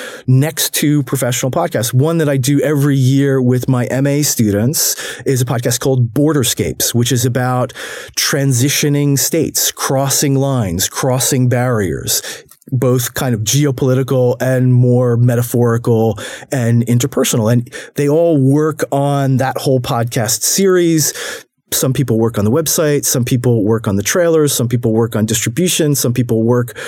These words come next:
on sound and music, some people work on the graphics. They all share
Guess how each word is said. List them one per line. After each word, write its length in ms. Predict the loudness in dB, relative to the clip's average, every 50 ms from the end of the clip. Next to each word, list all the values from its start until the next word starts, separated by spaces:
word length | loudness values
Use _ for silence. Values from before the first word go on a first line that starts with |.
| -12 -12 -6 -4
on 600 | 0 2 2 4 4 4 4 4 4 2 2 0
sound 420 | -2 -4 -2 -2 0 0 0 0 0
and 80 | 2
music, 360 | 2 2 2 2 0 0 0
some 120 | 0 -2 -2
people 220 | 0 0 0 2
work 180 | 2 0 0 0
on 80 | -2
the 80 | -2 0
graphics. 800 | 0 -2 -2 -2 -2 -2 0 -2 0 -2 -4 -6 -6 -10 -12 -4
They 140 | -2 -2 -2 0
all 440 | 0 2 4 4 4 2 2 2 0
share 840 | 0 0 -2 0 0 0 2 2 2 2 0 0 0 0 0 -2 -4